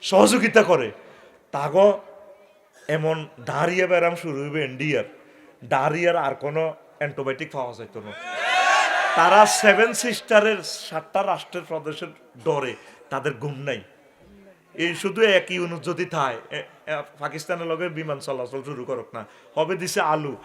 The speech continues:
তারা কয় বোমা দিছে। এখন তো বিমান বারোটা লাগাইব, এই বিমানটা লাগাই দেয় না, ফো, পাগো, মাগো, মাগো,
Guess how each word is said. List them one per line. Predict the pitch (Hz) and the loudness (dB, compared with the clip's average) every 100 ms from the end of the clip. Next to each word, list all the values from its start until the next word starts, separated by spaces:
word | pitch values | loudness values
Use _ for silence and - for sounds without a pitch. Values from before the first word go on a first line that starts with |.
| - - | -16 -8
তারা | 135 143 | -6 -4
কয় | 151 143 | -6 -6
বোমা | 151 143 | -6 -6
দিছে। | 120 143 131 101 - - 214 208 156 - - 440 - - - | -8 -8 -10 -10 -14 -20 -20 -18 -14 -12 -12 -12 -12 -12 -4
এখন | 156 170 | -2 0
তো | 214 | 0
বিমান | 220 208 190 | 0 0 0
বারোটা | 170 170 175 190 | 2 2 2 0
লাগাইব, | 175 139 117 101 - | 0 -2 -4 -8 -10
এই | 151 165 | -6 -4
বিমানটা | 170 180 180 202 | -2 -4 -4 0
লাগাই | 185 165 | 2 2
দেয় | 160 | 0
না, | 165 165 | 0 -2
ফো, | 160 170 180 180 180 196 - | -2 0 2 2 2 0 2
পাগো, | 165 170 170 - - | 2 4 0 0 -10
মাগো, | 202 226 233 240 226 170 - - - - 180 208 | 2 6 8 8 6 2 -4 -14 -20 -14 -12 4
মাগো, | 240 262 262 294 294 277 226 | 8 8 12 12 12 12 10